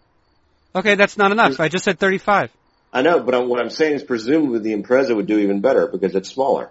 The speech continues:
Speaker 1: Smaller.
Speaker 2: Yeah.
Speaker 1: Okay, yeah, that's a good point.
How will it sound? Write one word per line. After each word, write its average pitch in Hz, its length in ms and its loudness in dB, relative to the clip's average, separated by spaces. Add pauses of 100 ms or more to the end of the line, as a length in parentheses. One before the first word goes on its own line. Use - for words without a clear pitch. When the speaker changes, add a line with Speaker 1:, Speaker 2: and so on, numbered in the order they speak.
(100)
Speaker 1:
Smaller. 113 420 -14 (720)
Speaker 2:
Yeah. 101 140 -6 (440)
Speaker 1:
Okay, 120 260 -12
yeah, 131 280 -8
that's 143 140 -18
a - 20 -20
good 131 100 -18
point. - 200 -18